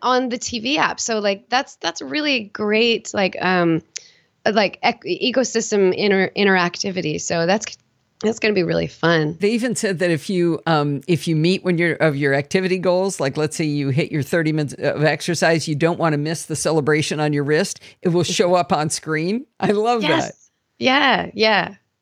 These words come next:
Speaker 2: So you don't have to watch it on your Apple T V. You can watch it on an iPhone or on an iPad, or they didn't say Mac, now that I think about it, which is the
Speaker 1: They,
Speaker 2: biggest
Speaker 1: they
Speaker 2: screen I
Speaker 1: didn't.
Speaker 2: have. <laughs>
Speaker 1: Yeah, they didn't.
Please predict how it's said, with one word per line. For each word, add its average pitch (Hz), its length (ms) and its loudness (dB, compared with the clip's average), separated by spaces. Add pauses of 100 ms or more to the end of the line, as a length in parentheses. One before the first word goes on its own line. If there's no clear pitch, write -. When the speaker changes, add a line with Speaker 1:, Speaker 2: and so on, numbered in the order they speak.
(160)
Speaker 2:
So - 160 -4
you 214 100 0
don't 277 140 0
have 254 180 -2
to 214 80 -2
watch 170 240 0
it 170 60 0
on 160 120 0
your 151 120 0
Apple 143 240 0
T 147 160 -2
V. 135 100 -2
You 143 140 0
can 143 160 -6
watch 143 240 0
it 143 80 0
on 143 120 2
an 147 100 0
iPhone 190 720 0
or 147 420 2
on 143 80 2
an 139 120 0
iPad, 156 760 2
or 135 760 2 (240)
they - 140 -10
didn't 403 400 -4
say 415 300 2
Mac, 277 480 -2
now 123 160 -2
that 123 100 -4
I 127 80 -4
think 127 260 -6
about 107 280 -2
it, 226 180 0 (1000)
which - 80 -10
is 156 120 -6
the 151 80 -8
Speaker 1:
They, 233 160 0
Speaker 2:
biggest 262 380 0
Speaker 1:
they - 20 -4
Speaker 2:
screen 269 380 0
I 320 80 2
Speaker 1:
didn't. 214 280 2
Speaker 2:
have. 196 220 -4 (320)
<laughs> 214 280 0
Speaker 1:
Yeah, 233 260 4
they 240 160 -2
didn't. 277 560 -2